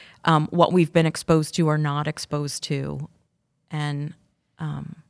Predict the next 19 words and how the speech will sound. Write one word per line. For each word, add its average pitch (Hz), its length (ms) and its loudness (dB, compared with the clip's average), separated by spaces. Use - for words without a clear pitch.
no 190 220 2
one's 180 220 2
gonna 147 180 -2
make 139 300 -2
any 139 200 -4
progress 147 520 -6
if 151 160 -6
we 147 100 -4
don't 143 320 -4
enter 170 360 0
in, 151 540 2
in 156 160 4
good 147 180 -2
faith 143 480 -8
and 143 300 -4
with - 160 -12
compassion 151 520 -4
and 143 100 -4
empathy 151 460 -10